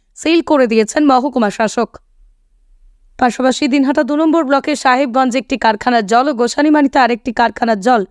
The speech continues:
ল্যাবে পরীক্ষার জন্য পাঠিয়েছে প্রশাসন।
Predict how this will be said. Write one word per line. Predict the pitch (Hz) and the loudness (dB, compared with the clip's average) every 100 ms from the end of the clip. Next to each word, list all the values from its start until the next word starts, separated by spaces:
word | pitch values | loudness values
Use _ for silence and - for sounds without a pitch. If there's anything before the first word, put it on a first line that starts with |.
| _ _ _ | _ _ _
ল্যাবে | 247 254 269 - | 0 0 0 -2
পরীক্ষার | 302 285 - 247 | -2 -2 -4 -2
জন্য | 247 240 | -2 -2
পাঠিয়েছে | - 208 233 214 294 | -2 -2 -4 -2 -2
প্রশাসন। | 247 214 214 202 220 | 0 -2 -2 -2 -2